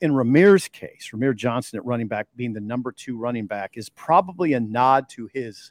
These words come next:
versatility. Um, probably, you know, he's got better hands than the other two guys. Um, he, he is the third down back. They have, he's a defined third down back.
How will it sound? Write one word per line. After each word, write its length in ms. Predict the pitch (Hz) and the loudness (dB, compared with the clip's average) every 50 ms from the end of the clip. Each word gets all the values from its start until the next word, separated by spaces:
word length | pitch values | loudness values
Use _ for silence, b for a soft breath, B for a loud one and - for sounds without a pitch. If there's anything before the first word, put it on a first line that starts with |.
| _ _ _ _ _ _ _ | _ _ _ _ _ _ _
versatility. 720 | - 143 135 - 101 - - - 123 117 127 139 143 160 165 - _ _ _ _ _ _ _ _ _ _ _ _ | -2 -2 -2 -2 -8 -16 -12 -8 -6 -4 -4 -4 -6 -8 -12 -16 _ _ _ _ _ _ _ _ _ _ _ _
Um, 220 | 107 104 101 95 | -8 -8 -8 -8
probably, 380 | - - 123 120 127 120 120 120 | -2 0 0 2 2 0 -2 -2
you 80 | - 123 | -2 -2
know, 80 | 117 117 | -2 -2
he's 100 | 113 101 | -4 -4
got 300 | - - 120 - - _ | -2 -2 -2 -2 0 _
better 240 | 123 117 113 110 | -2 -2 -2 -4
hands 520 | 95 104 113 123 127 127 131 143 143 131 - | -4 -4 -4 -4 -2 -2 -2 -4 -4 -6 -6
than 240 | 123 120 123 127 - | -4 -2 -2 -2 -4
the 160 | - 120 127 127 | -2 0 0 2
other 120 | 127 131 | 2 0
two 240 | 117 - - 131 123 | -4 -4 -4 -4 -2
guys. 540 | - 131 123 127 127 135 139 139 - - - b b b b b b b b - | 2 2 4 4 4 2 0 -6 -14 -20 -20 b b b b b b b b -6
Um, 100 | 117 110 | -4 0
he, 140 | 98 135 - | 0 -2 -2
he 220 | - 110 135 135 | 2 4 6 6
is 160 | 143 165 156 | 6 6 4
the 80 | 160 147 | -2 0
third 260 | - - 143 147 135 | 4 4 4 4 4
down 240 | 135 127 113 110 101 | 4 0 0 0 -2
back. 260 | 104 95 101 117 - | -2 -4 -4 -4 -2
They 60 | 110 110 | -4 -4
have, 80 | 104 | -4
he's 240 | - 113 120 113 104 | -6 -8 -8 -6 -6
a 80 | 113 98 | -8 -6
defined 580 | - 113 - - - 131 131 131 135 143 139 | -6 -8 -8 -2 0 0 2 2 0 -2 -2
third 220 | - - 135 131 120 | -2 -2 -2 -2 0
down 300 | 123 117 107 101 98 85 | 0 2 2 0 -2 -4
back. 320 | 87 80 85 90 - - | -6 -6 -8 -8 -10 -10